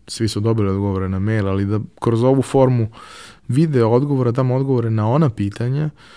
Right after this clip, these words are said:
koja su interesantna nekom malo većem broju ljudi, odnosno primjenjiva su na više različitih biznisa. I bilo je stvarno raznorodnih pitanja. A,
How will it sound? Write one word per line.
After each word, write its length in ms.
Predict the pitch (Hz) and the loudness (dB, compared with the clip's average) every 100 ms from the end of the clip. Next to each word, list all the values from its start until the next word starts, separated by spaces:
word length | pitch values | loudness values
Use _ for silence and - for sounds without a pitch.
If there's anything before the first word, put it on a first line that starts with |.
| - - - _ | -20 -20 -20 _
koja 260 | - 120 120 | 2 2 2
su 220 | - 117 | 0 0
interesantna 680 | 110 107 110 110 123 123 117 | 0 0 -2 0 0 0 -2
nekom 260 | 113 113 | -2 -2
malo 200 | 110 110 | 0 0
većem 520 | 104 110 - 95 95 - | 0 0 -2 -4 -6 -8
broju 420 | 104 110 107 104 | -6 -2 0 0
ljudi, 300 | 101 104 98 | 0 0 0
odnosno 420 | 95 113 - 120 107 - - - - | -2 -2 0 -2 -2 -10 -20 -20 -6
primjenjiva 520 | - 120 123 139 139 | 0 2 4 4 4
su 160 | 123 123 | 2 0
na 80 | 117 | 2
više 320 | 113 113 110 | 2 2 0
različitih 540 | 101 101 107 - - | 0 -2 -4 -8 -10
biznisa. 480 | 104 175 - - - - - - | -6 -8 -10 -20 -20 -20 -20 -6
I 340 | 131 123 120 - | 0 2 2 0
bilo 420 | 117 92 127 151 | -6 2 4 6
je 60 | 135 | 4
stvarno 440 | - 120 127 127 | 2 2 2 2
raznorodnih 1000 | 107 107 107 110 110 95 92 104 - - - - - | 0 0 2 2 2 2 -4 -8 -16 -20 -20 -20 -10
pitanja. 420 | 120 - - - - _ - - - - - - | -8 -8 -10 -12 -16 _ -20 -20 -20 -20 -20 -8
A, 420 | 95 92 95 95 | -4 -2 -2 -2